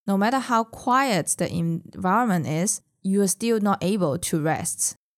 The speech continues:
Yeah, that's a tiny observation over years. Um, I also had a flatmate long time ago. She was also my landlord at the same time. S-, I know the housing situation is very intense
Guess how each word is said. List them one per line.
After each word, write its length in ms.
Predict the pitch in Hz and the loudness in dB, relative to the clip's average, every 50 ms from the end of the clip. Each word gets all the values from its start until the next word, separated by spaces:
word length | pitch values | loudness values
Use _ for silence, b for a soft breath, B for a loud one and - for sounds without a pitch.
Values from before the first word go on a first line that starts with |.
| _ - | _ -4
Yeah, 220 | - 233 196 156 | -2 0 0 0
that's 280 | - 190 202 208 - 226 | 0 0 -2 0 0 0
a 460 | 202 180 170 - - - - - - | 0 0 0 0 -2 -4 -6 -8 -10
tiny 640 | - - 190 190 185 185 180 180 175 180 180 180 180 | -6 -2 0 0 2 2 2 2 2 2 2 2 2
observation 840 | - 180 185 - - - 175 185 180 175 196 190 - 180 160 151 151 - | 0 0 -2 -2 -2 -2 0 0 2 0 0 0 0 -2 -2 -2 -2 -2
over 240 | - 175 170 180 | -2 0 0 0
years. 560 | 175 165 - 160 160 139 139 - 180 - - - _ _ _ _ _ _ | 0 0 0 0 0 0 0 -2 -2 -4 -6 -8 _ _ _ _ _ _
Um, 600 | - 185 175 170 170 170 170 170 170 170 170 170 - | 0 2 2 4 4 4 2 2 2 2 2 0 0
I 140 | - 196 220 | 0 2 2
also 240 | 233 262 285 320 302 | 2 2 2 2 2
had 160 | 269 233 190 | 2 2 2
a 260 | 180 170 156 151 156 | 2 2 2 2 0
flatmate 960 | - - - 180 175 175 - - 196 196 196 202 208 214 214 - - - - - - _ | 0 0 0 2 2 2 2 0 0 0 2 0 0 -2 -2 -2 -4 -4 -6 -10 -16 _
long 300 | - 190 185 185 196 220 | -4 0 0 0 0 0
time 180 | - 214 190 190 | 0 0 2 2
ago. 460 | 180 175 - 175 170 170 196 196 208 - _ _ _ _ - | 2 0 0 0 0 0 0 -2 -4 -6 _ _ _ _ -6
She 120 | 170 - 220 | 0 2 2
was 200 | 214 196 190 208 | 4 4 2 2
also 220 | 208 208 214 202 | 0 2 2 2
my 320 | 196 185 175 165 156 156 156 | 4 4 2 2 2 0 2
landlord 720 | 160 170 170 175 175 175 175 170 156 151 147 127 - - | 2 2 2 4 4 4 4 4 4 2 2 0 0 -2
at 160 | - - 175 - | -2 -4 -4 -2
the 80 | 175 | -2
same 240 | - 175 170 165 170 | 0 0 0 -2 -2
time. 340 | - - 175 170 165 101 92 | 0 0 -2 0 -2 -4 -6
S-, 240 | - - - - - - - | -8 -8 -8 -8 -6 -4 -2
I 120 | 202 208 | 0 0
know 240 | 208 226 247 262 254 | 2 2 0 0 0
the 320 | 240 202 185 170 165 165 | 2 2 2 2 2 0
housing 480 | 170 - - 202 202 208 - 214 220 220 | -2 -2 0 0 0 2 2 2 2 2
situation 680 | - 220 208 - - 220 208 196 196 202 208 202 202 | 0 -2 -2 -2 -2 0 0 0 0 0 0 2 2
is 140 | 185 180 170 | 2 2 2
very 240 | 170 175 175 180 180 | 2 2 2 2 2
intense 600 | 170 165 165 - - 175 175 185 214 247 - | 2 0 -2 -2 -2 0 2 2 2 0 0